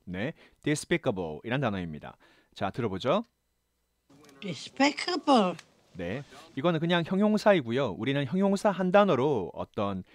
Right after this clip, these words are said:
Speaker 1: 자기의 기분이나 그런 것들을 표현해 줄 수 있습니다. 그쵸? 네, 그냥 이쁜 걸 보면 beautiful 하면 되고요. 그쵸? 별로 안 좋으면 "Oh, bad." 이렇게 하면 되거든요.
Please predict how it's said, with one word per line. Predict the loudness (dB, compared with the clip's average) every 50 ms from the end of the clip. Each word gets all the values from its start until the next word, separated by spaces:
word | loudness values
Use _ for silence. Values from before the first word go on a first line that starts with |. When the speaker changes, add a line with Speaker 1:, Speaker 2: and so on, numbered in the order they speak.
| -20 _ _ _
Speaker 1:
자기의 | -8 -6 -4 -2 -2 -2 -2
기분이나 | -2 -2 -2 0 0 0 0 0 0 -2 -2 -4
그런 | -4 -4 -4
것들을 | -4 -4 -4 -6 -6
표현해 | -4 -2 -2 -2 -2
줄 | -4 -6 -10
수 | -10 -12
있습니다. | -12 -10 -10 -10 -10 -10 -10 -12
그쵸? | -14 -10 -6 -6 -6 -6 -6 -10 _ _ _ _ _
네, | -12 -10 -10
그냥 | -8 -6 -4 -2 -4 -4 -6 _ _ -10
이쁜 | -8 -4 -4 0 4
걸 | 4 4 4
보면 | 2 0 0 0 0 0 -2 -6 _ _ _ _ _ _
beautiful | -2 2 2 4 2 2 0 -2 -4 -4 -4 -4 -8 -12 -14 -18 _ _
하면 | -8 -4 -4 -4 -2
되고요. | -2 -4 -4 -4 -8 -10 -10
그쵸? | -12 -14 -12 -12 -12 -12 -14 -18 _ _ _ _ _ _ _
별로 | -4 0 0 0 0 -2 -6 _ _ _
안 | -4 -2 -2 2
좋으면 | 2 2 2 4 2 0 -2 -2 -6 -12 _ _ _
"Oh, | -6 -6 -6 -6 -6 -10 _
bad." | 0 2 2 2 2 0 -4 -6 -10 -12 -10 -10
이렇게 | -12 -6 -4 -4
하면 | -2 0
되거든요. | 0 0 -2 -2 -4 -4 -2 -2 -2 -2